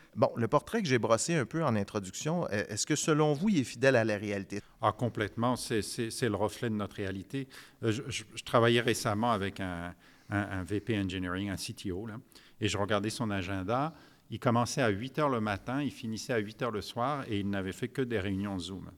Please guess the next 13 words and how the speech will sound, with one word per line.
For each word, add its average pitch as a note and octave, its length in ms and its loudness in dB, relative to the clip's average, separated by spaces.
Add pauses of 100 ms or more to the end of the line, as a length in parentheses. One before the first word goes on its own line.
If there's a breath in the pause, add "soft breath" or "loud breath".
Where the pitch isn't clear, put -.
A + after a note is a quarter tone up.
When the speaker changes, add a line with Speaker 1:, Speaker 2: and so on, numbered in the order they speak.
(160)
Speaker 2:
Ça - 60 -6
veut F#2+ 100 -2
dire A2+ 160 -2
qu'il G#2+ 140 -6
était G2+ 200 -4
complètement B2 720 0
dans A2+ 140 0
le G2+ 140 0
côté A2 520 -4
gestion G#2+ 500 -6
quotidienne, G2+ 840 -4
euh, F2+ 220 -4
opération. G2 680 -4